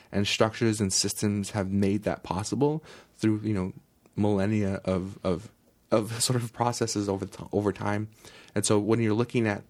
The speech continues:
a field, you're not just looking at wildlife, you're not just looking at plant life, you're not just looking at nature,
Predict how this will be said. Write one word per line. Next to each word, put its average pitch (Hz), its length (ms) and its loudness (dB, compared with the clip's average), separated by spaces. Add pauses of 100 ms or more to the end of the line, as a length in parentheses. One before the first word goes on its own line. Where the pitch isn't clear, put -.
a 95 60 -2
field, 110 460 2 (420)
you're 113 120 4
not 110 180 4
just 110 180 -4
looking 107 200 2
at 80 100 2
wildlife, 101 460 2
you're 107 100 -2
not 92 100 -4
just - 180 -8
looking 101 240 0
at - 220 -6
plant 104 260 -2
life, 101 280 -2
you're 104 80 -2
not 92 80 -6
just 107 160 -6
looking 104 180 0
at 95 120 -2
nature, 104 460 0